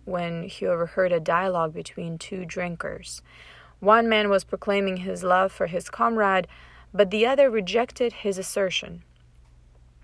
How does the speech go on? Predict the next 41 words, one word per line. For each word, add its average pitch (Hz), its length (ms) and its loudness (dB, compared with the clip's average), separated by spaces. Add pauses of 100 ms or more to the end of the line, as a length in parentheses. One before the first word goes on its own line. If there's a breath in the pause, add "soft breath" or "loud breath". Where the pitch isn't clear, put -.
(360)
When 202 160 2
the 220 80 0
first 311 340 2
man, 190 420 -4 (220)
amidst 185 400 -4
an 185 120 0
abundant 196 460 2
flow 202 300 4
of 180 180 2
tears, 247 400 0
continued 214 640 -2
to 202 120 -8
protest - 680 -2
his 185 240 -4
love, 247 380 0 (1040 loud breath)
the 226 120 0
second 294 380 0
man 220 260 -2
put - 340 -6
him 185 200 -6
to 185 240 -12
the 185 120 -8
test. - 560 -18 (840 loud breath)
"If 226 140 -4
you 247 120 0
truly 311 480 0
love 170 260 -2
me," 175 180 -8
he 196 160 -12
said, 196 320 0 (400 soft breath)
"then 226 160 0
you 247 120 2
must 277 280 -2
be 262 120 2
able 240 260 2
to 220 140 -6
tell 233 200 -2
me 233 140 0
what 208 380 0
my 196 200 0
needs 190 480 -4